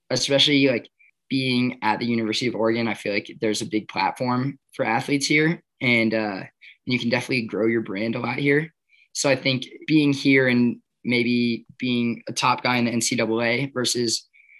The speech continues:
say, you sign with Nike or you sign with Adidas and just being another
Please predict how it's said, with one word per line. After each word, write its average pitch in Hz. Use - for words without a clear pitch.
say, -
you 120
sign 113
with 107
Nike 110
or 98
you 104
sign 104
with 104
Adidas 107
and 117
just 110
being 110
another 107